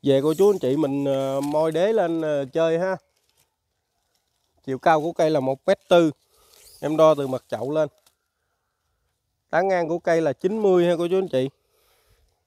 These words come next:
Cây mã số mười lăm này là cũng là một cây dạo Thủ Đức. Cây này em xin giao lưu với giá là hai triệu hai trăm ngàn ha.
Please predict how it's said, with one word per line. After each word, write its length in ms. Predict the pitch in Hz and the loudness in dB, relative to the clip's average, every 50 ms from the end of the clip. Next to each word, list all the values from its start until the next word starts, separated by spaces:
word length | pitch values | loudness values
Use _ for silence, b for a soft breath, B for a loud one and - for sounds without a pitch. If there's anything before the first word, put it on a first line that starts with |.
| _ _ _ _ _ _ _ _ _ _ _ _ _ _ _ _ _ _ _ _ _ _ _ _ _ _ _ _ _ _ _ | _ _ _ _ _ _ _ _ _ _ _ _ _ _ _ _ _ _ _ _ _ _ _ _ _ _ _ _ _ _ _
Cây 100 | - 147 | -2 0
mã 140 | 156 156 151 | 2 2 0
số 140 | - - 196 | 2 2 0
mười 180 | 185 175 143 143 | 2 2 2 2
lăm 200 | 147 156 160 170 | 2 2 2 2
này 160 | 160 143 135 | 0 0 0
là 120 | 135 131 | -2 -4
cũng 200 | - - 147 175 | -4 -6 -6 -4
là 120 | 180 160 135 | -2 -4 -4
một 100 | 127 123 - | -4 -6 -6
cây 180 | 156 151 151 | -6 -6 -4
dạo 160 | 143 135 139 151 | -4 -4 -6 -6
Thủ 120 | 170 180 | -6 -4
Đức. 180 | 180 214 208 _ _ | -4 -4 -4 _ _
Cây 200 | - 160 165 160 | -2 -2 0 0
này 180 | 156 143 135 | 0 -2 -2
em 200 | 139 143 156 165 - | -2 -4 -6 -6 -6
xin 180 | 170 160 165 | -6 -6 -4
giao 120 | 165 165 160 | -2 -2 0
lưu 220 | 160 160 156 160 | 0 0 2 2
với 160 | 170 175 180 | 2 0 2
giá 180 | 175 180 185 196 | 2 2 2 2
là 140 | 196 165 143 | 2 0 -2
hai 260 | 131 156 156 156 160 | -4 -4 -4 -4 -4
triệu 220 | - 127 120 135 | -6 -8 -8 -6
hai 160 | 143 165 156 151 | -4 -4 -4 -4
trăm 160 | 160 156 160 | -4 -4 -4
ngàn 220 | 151 139 127 123 | -4 -4 -4 -4
ha. 200 | 135 165 170 165 | -2 -2 -2 -4